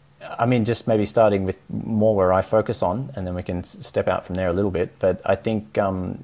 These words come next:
th-, there's been some interesting stuff happening in Cambodia. Uh, w-, A D B's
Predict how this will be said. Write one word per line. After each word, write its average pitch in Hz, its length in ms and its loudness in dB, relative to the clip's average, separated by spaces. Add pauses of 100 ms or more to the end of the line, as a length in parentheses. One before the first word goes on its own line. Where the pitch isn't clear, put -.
th-, - 140 -6
there's 120 220 -2
been 147 160 -2
some 123 160 0
interesting 107 320 -2
stuff - 300 0
happening 107 260 0
in 101 140 -2
Cambodia. 92 680 2 (140)
Uh, 90 440 0
w-, 64 300 -10 (380)
A 101 160 0
D 95 80 0
B's 90 340 -2